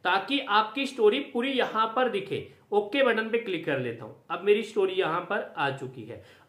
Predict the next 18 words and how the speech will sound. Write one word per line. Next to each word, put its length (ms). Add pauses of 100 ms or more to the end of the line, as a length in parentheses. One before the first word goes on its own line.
अब 180
दोस्तों, 260
क्या 340
करना 320
है 60
आपको, 580
बारी 280
बारी 240
सरी 280
से 140
इसी 360
तरह 220
से 280
वहां 260
से 140
copy 340
करना 260
है 180